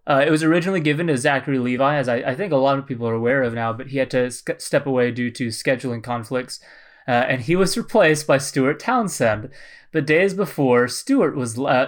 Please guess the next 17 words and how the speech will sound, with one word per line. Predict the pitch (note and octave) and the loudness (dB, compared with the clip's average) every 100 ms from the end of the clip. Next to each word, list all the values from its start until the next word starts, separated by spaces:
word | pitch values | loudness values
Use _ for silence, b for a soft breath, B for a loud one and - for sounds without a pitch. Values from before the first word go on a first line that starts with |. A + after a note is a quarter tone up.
| D3+ | 0
days | E3 E3+ | -2 0
before | D#3+ D3 A#2 | 0 -2 0
filming, | A3 E3 B2 | 2 2 0
Stuart | - A#3 D#3+ | -2 0 0
was | B2 A#2+ | 0 -2
let | A#2+ B2+ | -2 0
go, | A2+ A2 A#2+ b b b _ | 2 2 -2 b b b _
uh, | C#3 B2+ A#2+ D3 | 2 4 4 4
and | C3+ | 2
the | C3+ | 2
role | C3+ | 4
would | C3 C3 | 2 2
later | B2+ B2+ | 2 2
go | B2 | 2
to | A#2+ | 0
Joshua | A2+ A#2+ A2+ - A#2+ A2+ A2 | 2 2 2 -2 0 0 0
Dallas. | A#2 A#2 A#2+ A#2 A#2+ - | 0 2 4 2 -2 -10